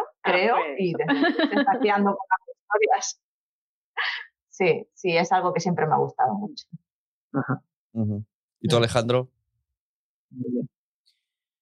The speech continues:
Speaker 3: Yo, a mí me pasa un poco como Mer, llevo tanto tiempo leyendo y estudiando literatura que, eh, al final cuando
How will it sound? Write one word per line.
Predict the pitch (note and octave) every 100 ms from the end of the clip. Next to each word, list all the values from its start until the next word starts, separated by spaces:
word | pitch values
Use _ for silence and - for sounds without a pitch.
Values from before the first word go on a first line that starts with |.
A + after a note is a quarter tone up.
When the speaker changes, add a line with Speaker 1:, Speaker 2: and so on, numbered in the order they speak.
| _ _ _ _ _ -
Speaker 3:
Yo, | D#3+ G3+
a | F#3
mí |
me | G3+
pasa | G#3 G#3+
un |
poco | F3+ F#3 G3+
como | G#3+ F3
Mer, | D#3+ D#3+
llevo | D3 D#3+
tanto | E3+ F3 F3+
tiempo | E3+ D#3+ D#3+ D3+ - _ _ _ _ _ _ _ -
leyendo | C#3+ C#3+ D3+ D3+
y | D3+
estudiando | D3 - C3+ C#3 C#3+ C#3+ C#3+ C#3 C#3
literatura | C3+ C3 B2+ C3+ D#3 F3
que, | C#3+ B2+ B2+
eh, | A#2+ -
al | B2
final | C3+ C3+ D3
cuando | D#3 D3+ C#3+ C3+